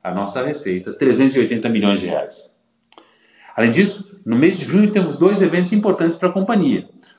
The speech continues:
Um deles é o reajuste tarifário, que deverá ajustar a nossa rap pela inflação dos últimos doze meses, eh, como previsto no nosso contrato de concessão.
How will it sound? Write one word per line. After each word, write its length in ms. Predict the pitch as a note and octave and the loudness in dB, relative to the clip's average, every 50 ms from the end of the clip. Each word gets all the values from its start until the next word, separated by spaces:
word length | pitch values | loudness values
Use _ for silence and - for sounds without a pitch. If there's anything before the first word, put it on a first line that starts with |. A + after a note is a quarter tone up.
| _ - | _ 0
Um 120 | D#4+ D4 | 2 2
deles 440 | F3+ D3 E3 G3+ G3 - E3 - - | 4 4 4 2 2 0 -2 -4 -4
é 40 | D3 | -6
o 40 | C#3+ | -4
reajuste 560 | D#3 E3 D3+ C#3 B2+ C3+ E3+ F#3 F3+ - - | -2 -2 -2 -2 -2 -4 -6 -8 -8 -8 -8
tarifário, 640 | - F3+ E3+ E3 D#3+ - - A2 G2+ F#2 - - - - - - _ _ _ _ _ _ _ _ | -6 -4 -4 -4 -4 -4 -4 -2 -2 -2 -2 -6 -10 -16 -20 -20 _ _ _ _ _ _ _ _
que 80 | - B2+ | -6 -4
deverá 600 | D3 D3+ D3+ D#3 C3+ C#3+ D#3 E3+ E3 - - - - | -4 -2 -2 -2 0 0 0 0 -2 -4 -8 -12 -10
ajustar 540 | A2 C3+ C#3+ C#3+ C#3+ - - E3+ E3+ F3 F#3 | -10 -10 -10 -10 -14 -12 -8 -6 -4 -4 -4
a 80 | E3 | -6
nossa 280 | E3 D#3+ D#3+ - A#2+ G2+ | -8 -10 -8 -8 -8 -6
rap 480 | A2+ C3+ C#3+ D3 C#3+ C#3 - - F2 - - _ _ _ _ | -4 -4 -4 -4 -6 -8 -10 -14 -18 -20 -20 _ _ _ _
pela 140 | - C3 D3 | -8 -6 -6
inflação 440 | D3+ - D3+ C3+ - - E3 D#3+ D3 | -6 -4 -6 -6 -6 -6 -8 -8 -10
dos 160 | C#3 B2+ C#3+ | -12 -14 -14
últimos 360 | D#3 - - E3 C#3+ B2 - | -14 -14 -10 -8 -8 -8 -6
doze 420 | - C3 D3+ E3 E3 E3 D3+ C#3 | -2 0 2 4 2 2 0 -2
meses, 680 | A#2 A2 A2 A#2 A#2+ B2 A#2+ C3 C#3+ C#3 - - - _ _ _ _ _ _ _ | -2 0 0 0 0 -2 -4 -6 -12 -16 -16 -18 -20 _ _ _ _ _ _ _
eh, 760 | G#2+ G#2+ G#2+ A2 G#2+ G#2+ G#2+ G#2 G#2 G#2 G#2 G2+ G2 G2 G2 - | 0 2 4 6 6 6 4 2 0 -2 -4 -4 -6 -8 -8 -6
como 200 | C3 B2+ C3+ - | -4 -4 -4 -4
previsto 400 | D#3+ C#3+ A#2+ G2+ G#2+ G#2+ - C#3 | -4 -4 -4 -2 -4 -6 -6 -8
no 80 | C3 | -8
nosso 200 | A#2+ A#2+ A#2+ - | -8 -8 -10 -10
contrato 500 | - C3+ C3 A#2 A#2+ G#2+ G#2 G#2 - - | -10 -8 -8 -6 -4 -4 -4 -4 -6 -10
de 80 | - - | -14 -14
concessão. 600 | - B2 A#2+ - A2+ G2 - - E2+ D#2 - | -12 -12 -10 -8 -10 -10 -10 -10 -12 -12 -12